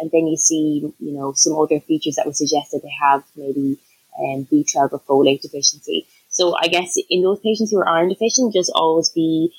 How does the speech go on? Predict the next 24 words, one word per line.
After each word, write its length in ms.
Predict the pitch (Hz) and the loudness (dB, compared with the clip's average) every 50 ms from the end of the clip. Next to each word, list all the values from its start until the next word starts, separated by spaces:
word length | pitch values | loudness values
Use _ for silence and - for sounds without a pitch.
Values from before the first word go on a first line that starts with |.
| _ _ _ - | _ _ _ -10
uh, 220 | 151 151 147 147 - | -8 -4 -4 -2 -2
aware 440 | - 151 156 147 147 160 196 233 233 | 0 0 0 2 2 2 2 0 0
that 200 | - 165 165 - | -2 -4 -4 -2
they 80 | 175 170 | -4 -4
can 160 | - 170 156 | -4 -4 -4
be, 160 | 156 151 151 151 156 | -4 -4 -6 -4 -6
have, 160 | 151 147 - | -6 -6 -2
like, 200 | 151 143 143 - | -4 -4 -4 -2
multi-nutritional 800 | 160 151 151 160 - - 160 147 143 - - 147 - - 151 143 | -2 0 0 0 0 -2 -4 -4 -4 -6 -8 -6 -6 -6 -6 -6
deficiencies. 760 | 135 135 - 143 131 - - 135 - 156 147 - - - - - - _ _ _ | -12 -10 -10 -2 -2 -2 -2 -2 -4 -4 -2 -2 -2 -2 -2 -6 -16 _ _ _
Um, 460 | - 143 135 131 131 131 127 127 123 123 120 - | -6 -4 -2 0 0 0 0 0 -2 -2 -4 -2
so 760 | - - - - - - - 147 139 135 135 135 135 131 135 - - | -2 -2 0 0 0 -2 -2 0 0 0 2 2 2 0 0 -2 -2
in 200 | - - 147 147 | -2 -2 -2 0
that 200 | 143 143 151 - _ _ _ | -4 -4 -6 -6 _ _ _
context, 380 | - 143 143 143 143 139 139 - | -8 -8 -8 -8 -8 -6 -4 -2
then 120 | 151 147 143 | -2 0 0
you 40 | 143 | 0
might 280 | 139 143 147 147 - | 0 0 0 -2 -2
see, 440 | - - - 156 147 143 147 - - - | -2 0 2 2 2 2 2 0 -2 -4
instead 360 | - 151 143 139 - 151 143 | -6 -8 -6 -4 -4 -4 -2
of, 140 | 151 139 - _ _ _ 151 - | -4 -4 -8 _ _ _ -10 -2
um, 540 | - - - - 143 143 139 139 139 139 147 - | 0 0 0 0 -2 -2 -4 -6 -8 -10 -14 -6
hyperchromic 640 | - 180 196 - - 170 165 - 165 151 151 151 147 - - - - | 0 0 0 2 0 -4 0 0 0 0 0 -2 -6 -8 -14 -10 -6
microcytic, 680 | 165 165 165 180 180 - 214 214 - 247 254 - 302 | 0 0 2 0 2 0 -2 0 2 0 0 0 -2